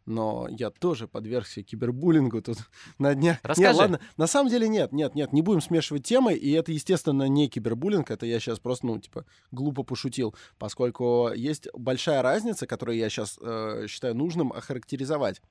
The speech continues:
Speaker 1: обрисовать ее, а, между кибербуллингом и какой-то критикой, даже имеющей какой-то лавинообразный характер.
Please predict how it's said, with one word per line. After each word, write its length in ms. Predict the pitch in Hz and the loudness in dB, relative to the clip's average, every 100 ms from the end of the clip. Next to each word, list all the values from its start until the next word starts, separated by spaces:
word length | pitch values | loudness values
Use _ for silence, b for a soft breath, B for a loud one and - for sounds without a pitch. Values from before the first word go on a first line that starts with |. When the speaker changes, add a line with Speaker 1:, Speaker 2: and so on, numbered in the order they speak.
| _ | _
Speaker 1:
обрисовать 580 | 117 120 127 117 95 - | -10 -8 -6 -6 -6 -10
ее, 160 | - - B B B B - | -16 -18 B B B B -8
а, 420 | 50 50 - - | -6 -6 -6 -6
между 340 | 110 127 117 | -4 -4 -4
кибербуллингом 880 | 110 147 135 113 190 226 180 110 - - - | -6 -2 -2 0 0 0 0 -2 -4 -10 -6
и 380 | 139 170 151 | -2 0 0
какой-то 400 | 113 117 147 131 | -2 -4 -2 -4
критикой, 640 | 113 123 156 202 156 127 117 | -4 -4 -4 -2 0 0 0
даже 500 | 107 110 131 156 143 | 0 0 2 -2 -2
имеющей 500 | 104 107 120 117 120 | -2 -2 -4 -6 -10
какой-то 340 | - 95 101 98 | -12 -12 -10 -4
лавинообразный 640 | 101 101 95 101 101 104 | -4 -2 -4 -2 -4 -4
характер. 480 | - 107 95 - | -4 -4 -4 -12